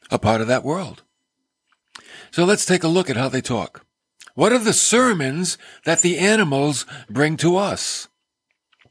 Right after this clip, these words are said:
Number one, sometimes animals know more than humans.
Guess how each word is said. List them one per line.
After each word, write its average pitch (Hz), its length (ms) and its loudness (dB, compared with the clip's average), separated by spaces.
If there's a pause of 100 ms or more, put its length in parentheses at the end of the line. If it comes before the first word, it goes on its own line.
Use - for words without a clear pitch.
(120)
Number 147 200 2
one, 156 400 2 (760)
sometimes 233 720 2
animals 135 720 0
know 131 480 0 (160)
more 131 480 2 (200)
than 139 160 0
humans. 113 640 -2